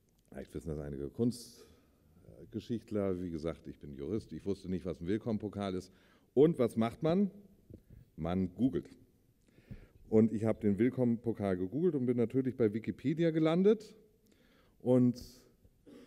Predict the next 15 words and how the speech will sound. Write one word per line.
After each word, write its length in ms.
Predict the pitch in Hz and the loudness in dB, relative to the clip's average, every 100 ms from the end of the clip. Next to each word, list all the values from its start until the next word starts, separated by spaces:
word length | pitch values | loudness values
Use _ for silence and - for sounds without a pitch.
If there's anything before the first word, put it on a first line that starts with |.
| - - _ | -20 -20 _
bei 200 | 104 104 | -2 0
Wikipedia 580 | 120 127 104 131 143 131 | 0 -4 0 2 4 2
findet 340 | - 147 139 | 2 -2 -2
man 200 | 131 120 | 0 0
einen 80 | 113 | 0
sehr 340 | 104 135 135 113 | 2 4 6 4
schönen, 560 | - 135 127 90 80 - - | 4 4 6 4 -4 -12 -4
ausführlichen 640 | 131 139 - 131 101 90 | 2 2 2 -2 -2 -2
Lexikonartikel 880 | 101 104 98 98 85 76 85 - 76 67 | -2 -2 -6 -6 -6 -8 -10 -10 -10 -8
über 180 | 82 | -8
den 220 | 73 73 69 | -8 -8 -10
Willkomm-Pokal 720 | 65 - - - - - - - | -12 -16 -20 -20 -18 -18 -18 -14
mit 180 | 76 | -16
vielen 460 | - - 90 90 110 | -16 -10 -2 0 2
Bildern. 380 | 175 120 78 | 4 4 2